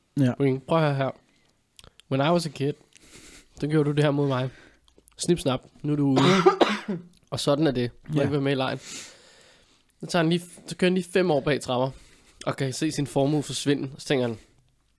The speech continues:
Speaker 2: "Wholesome? Nej, fandme,
Speaker 1: <laughs> Ja.
Speaker 2: nu skal I kraft. Nu får I lige den her
Speaker 1: Nu
Speaker 2: med i
Speaker 1: skal I
Speaker 2: nakken."
Speaker 1: lige høre noget her.
Speaker 2: Ja,
Speaker 1: Ja.
Speaker 2: der, der er nogle brodne kar, øh,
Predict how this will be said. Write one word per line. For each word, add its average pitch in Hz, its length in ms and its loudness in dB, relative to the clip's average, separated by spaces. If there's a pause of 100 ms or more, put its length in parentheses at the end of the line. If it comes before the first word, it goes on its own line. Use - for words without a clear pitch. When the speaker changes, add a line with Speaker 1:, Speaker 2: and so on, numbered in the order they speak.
(360)
Speaker 2:
"Wholesome? 170 480 -4
Nej, - 200 -12
fandme, 190 540 0
Speaker 1:
<laughs> 170 180 2
Ja. 175 60 0
Speaker 2:
nu 165 60 4
skal 147 240 -2
I 156 120 -2
kraft. - 720 -14 (360)
Nu 131 60 -10
får - 160 -2
I 131 40 0
lige 135 140 -6
den 131 180 -6
her 131 80 -6
Speaker 1:
Nu - 80 -4
Speaker 2:
med 175 40 2
i 185 40 0
Speaker 1:
skal - 120 -4
I 170 40 0
Speaker 2:
nakken." 160 180 2
Speaker 1:
lige 143 120 6
høre 139 120 4
noget 131 220 0
her. 123 100 -2 (1400)
Speaker 2:
Ja, 143 60 2
Speaker 1:
Ja. 117 60 4
Speaker 2:
der, 156 260 2
der - 120 0
er 165 120 2
nogle 170 160 2
brodne 180 360 0
kar, 165 440 0
øh, 139 400 -2